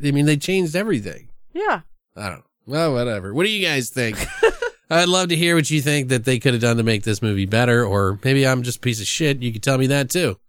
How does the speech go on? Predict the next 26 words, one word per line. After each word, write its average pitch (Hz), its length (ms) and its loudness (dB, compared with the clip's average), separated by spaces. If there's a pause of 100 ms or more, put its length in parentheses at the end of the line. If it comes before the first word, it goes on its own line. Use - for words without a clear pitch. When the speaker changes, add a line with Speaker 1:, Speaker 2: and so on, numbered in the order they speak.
(380)
Speaker 1:
But, 120 320 -2
uh, 127 540 4 (440)
yeah, 139 540 2
so - 180 -2
that's 175 260 2
it 208 140 2
for 175 140 2
today, 165 1200 -2
for 135 160 0
this 120 200 -2
week, 123 380 0
I 104 140 2
guess. 101 480 -2 (180)
We 127 80 -4
do 160 140 2
have 202 180 4
some 147 120 2
movies 147 280 2
we're 139 60 2
gonna 135 160 4
watch 127 260 0
next 139 340 -2
week, 104 220 0
and 113 100 0
I'm 202 140 2
thinking 107 560 -2